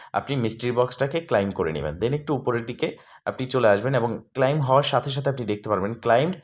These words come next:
এবং "You got a mystery box," হ্যাঁ? এটা হচ্ছে মিস্ট্রি বক্স, মানে ব্লাইন্ড বক্স। এই বক্সের মধ্যে কি আছে কেউ জানে না, তবে এখান থেকে আপনি কিছু না কিছু পাবেন। মিনিমাম এক ইউএসডিটি থেকে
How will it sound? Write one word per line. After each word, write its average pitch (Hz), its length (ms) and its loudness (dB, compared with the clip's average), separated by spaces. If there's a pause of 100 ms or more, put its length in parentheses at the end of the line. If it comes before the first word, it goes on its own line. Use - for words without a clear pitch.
(260)
এবং 113 340 -2
"You 139 120 -2
got 123 300 4
a 160 60 2
mystery 110 380 -2
box," 76 160 2 (140)
হ্যাঁ? 226 380 -4 (540)
এটা 123 140 2
হচ্ছে 156 200 2
মিস্ট্রি 120 320 0
বক্স, 120 340 2
মানে 101 140 0
ব্লাইন্ড 127 400 2
বক্স। - 280 0 (320)
এই 139 140 -2
বক্সের 139 420 0
মধ্যে 139 220 -2
কি 127 240 -2
আছে 123 220 0
কেউ 107 220 -2
জানে 95 220 2
না, 131 200 -2 (260)
তবে 123 260 4
এখান 127 240 -2
থেকে 139 220 0
আপনি 113 420 0
কিছু 123 220 -4
না 131 100 4
কিছু 131 260 -4
পাবেন। 87 300 0
মিনিমাম 127 560 0
এক 107 260 -2
ইউএসডিটি 104 540 -2
থেকে 135 360 -4